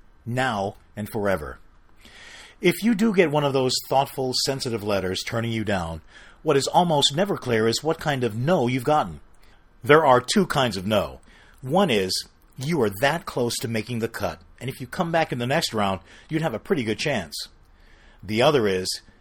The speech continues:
we hated this proposal, and if we ever get another one from you, we'll burn it without reading it.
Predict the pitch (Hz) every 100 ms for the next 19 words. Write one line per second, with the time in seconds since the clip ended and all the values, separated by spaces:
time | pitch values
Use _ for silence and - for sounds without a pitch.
0 | _ - 147 143 127 156 147 110 107 120
1 | - 107 101 117 120 120 123 131 147 151
2 | 143 147 147 143 120 107 - 107 110 110
3 | - 110 98 95 131 127 117 113 110 101
4 | 95 90 76